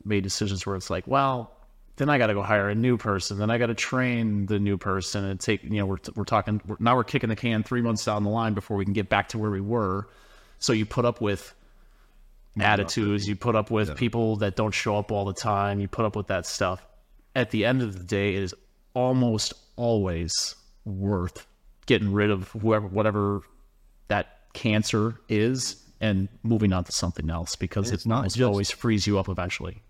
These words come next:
Speaker 2: It's not just the person that is kind of, that's, uh, super toxic and everybody hates being around and never shows up to work on time, and, uh, and when they show up, they are just complaining the whole time. It's not just that person.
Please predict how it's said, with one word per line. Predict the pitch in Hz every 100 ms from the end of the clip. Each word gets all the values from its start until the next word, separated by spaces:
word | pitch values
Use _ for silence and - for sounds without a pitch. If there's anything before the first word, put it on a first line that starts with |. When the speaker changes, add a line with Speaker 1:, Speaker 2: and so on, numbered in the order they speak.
| -
Speaker 2:
It's | 104
not | 139 151 101
just | 104 101 - 87
the | 87
person | - 98 92 95 87
that | 82 80
is | 80 80
kind | - 95 85
of, | 80 73 - _ - -
that's, | 90 -
uh, | - - 82
super | - 120 101
toxic | - 82 71 - - - _ -
and | 92 85 80 76
everybody | 90 95 87 90
hates | 80 90 -
being | - 85
around | 80 76 76 73 71 -
and | 82 82 82 76 _ _ _
never | - 95 92
shows | - 101 92
up | 85
to |
work | 82 90 87
on | 87
time, | - 92 85 82 82 82 -
and, | 80 78 78
uh, | 85 -
and | 90 85
when | 82
they | 82
show | - - 95 85
up, | 82 -
they | 78 73 - _ _ _
are | - 78 78 73 - -
just | 87
complaining | - 82 80 80 80
the | 76
whole | 76
time. | 76 78
It's | 85
not | 113 131
just | 104 117 -
that | 92 -
person. | 85 - 82